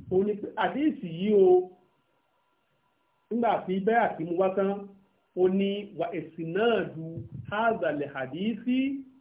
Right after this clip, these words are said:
murisalun." Isnadu hadhal hadisi murisalun. Chain of transmission, àdìsí yìí o,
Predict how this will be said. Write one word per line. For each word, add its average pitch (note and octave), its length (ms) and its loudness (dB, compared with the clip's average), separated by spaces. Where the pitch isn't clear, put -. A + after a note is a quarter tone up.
murisalun." D3 1200 -2
Isnadu E3 800 -4
hadhal G3 520 -2
hadisi G#3+ 800 -4
murisalun. C#3+ 920 -2
Chain E4+ 340 -2
of - 300 -2
transmission, B3 920 -6
àdìsí E3+ 560 -4
yìí D#3+ 220 -8
o, F3+ 340 4